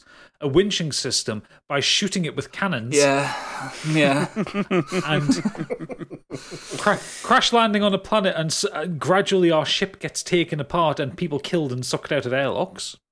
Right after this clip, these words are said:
Speaker 1: You know,
Speaker 2: And the game crashing anyway.
Speaker 1: Yeah, and there's this great moment which I j-, I just have to bring up 'cause it caught both me and Stig by surprise. Not as a scary thing.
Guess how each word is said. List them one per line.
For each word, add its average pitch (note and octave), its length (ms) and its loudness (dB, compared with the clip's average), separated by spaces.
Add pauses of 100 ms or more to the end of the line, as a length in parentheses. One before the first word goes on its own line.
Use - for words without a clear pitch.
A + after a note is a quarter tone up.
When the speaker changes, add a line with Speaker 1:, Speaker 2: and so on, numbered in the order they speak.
(140)
Speaker 1:
You D#3+ 100 -12
know, C#3 180 -6 (140)
Speaker 2:
And C3 100 4
the C3 60 6
game C3+ 200 6
crashing B2+ 380 4
anyway. F#2+ 380 2 (720)
Speaker 1:
Yeah, D#3 200 -2 (380)
and F#3+ 260 2 (760)
there's D#3 260 2 (360)
this G3 220 0
great A#3+ 300 4
moment A3 280 4
which E3 220 0
I E3+ 120 2
j-, D#3+ 200 -4
I D#3 80 0
just - 160 -4
have G#3+ 180 2
to G#3 80 0
bring G3 160 4
up F3 100 2
'cause C#3+ 160 -2
it D#3 220 -2
caught G3+ 420 0
both F3+ 240 0
me F3+ 160 -2
and E3 120 -4
Stig - 320 0
by D3 160 2
surprise. A#2 800 -4 (280)
Not A#3 160 -4
as A#3 120 2
a G#3+ 60 0
scary G3 360 2
thing. A2+ 200 -6